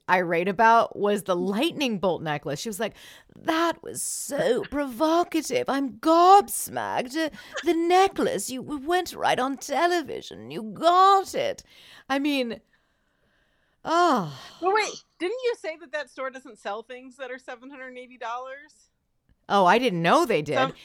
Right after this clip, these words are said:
Speaker 2: it's like, what is something in moonbeams or something?
Speaker 1: Yeah, polka dots and moonbeams. M-, Jamie, we've been there. That's where I got that Bob Seger t-shirt. Remember we went to that, that store on Melrose?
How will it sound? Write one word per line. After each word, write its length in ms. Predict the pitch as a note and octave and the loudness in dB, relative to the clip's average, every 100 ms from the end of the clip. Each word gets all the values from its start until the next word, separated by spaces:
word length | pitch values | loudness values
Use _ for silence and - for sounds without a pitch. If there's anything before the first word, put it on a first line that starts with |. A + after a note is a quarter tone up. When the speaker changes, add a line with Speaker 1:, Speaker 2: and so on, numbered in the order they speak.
| - _ _ _ _ _ _ _ _ - | -20 _ _ _ _ _ _ _ _ -12
Speaker 2:
it's 180 | A#3+ A3+ | -10 0
like, 220 | B3+ A3 G#3+ | 0 0 -4
what 120 | B3 | -4
is 200 | B3 A3+ | -4 -10
something 280 | C4 B3+ B3 | -8 -8 -10
in 100 | A3 | -10
moonbeams 540 | G#3 A3+ A3+ B3 B3 B3 | -12 -12 -12 -14 -14 -16
or 80 | |
something? 360 | A#3+ A#3+ B3 B3+ F#3 | -16 -18 -20 -14 -2
Speaker 1:
Yeah, 260 | G#3 G3+ | 6 6
polka 280 | F3+ A3+ A#3+ | 8 2 4
dots 180 | A#3 A3+ | 4 2
and 80 | G#3 | -2
moonbeams. 460 | A3+ G#3 E3 E3 - | 0 0 0 -4 -4
M-, 140 | C4 D4 | -2 -2
Jamie, 360 | G3+ D#4 D#4 A3+ | -2 0 0 0
we've 180 | B3+ | 0
been 180 | F#3+ C4+ | 2 2
there. 140 | A3 D#3+ | 2 2
That's 180 | G3 | 0
where 100 | A3 | 2
I 40 | G#3 | 2
got 160 | G3 | 2
that 160 | G3+ E3+ | 2 4
Bob 240 | F#3+ F#3 | 6 6
Seger 340 | - A#3 G#3 F3 | 4 -2 -2 -2
t-shirt. 400 | E3 D3 D#3 C3 | -4 -4 -2 -2
Remember 340 | E3 F#3 F#3 | 0 0 0
we 60 | F#3+ | 0
went 200 | F#3 F3+ | 0 -2
to 60 | F#3 | 2
that, 280 | F3 D#3+ _ _ - | 2 2 _ _ -4
that 160 | F3 | -2
store 240 | - G3 F3+ | 0 2 4
on 120 | E3+ | 4
Melrose? 560 | D#3+ F3 G3+ A3 A#3 | 2 2 2 0 -2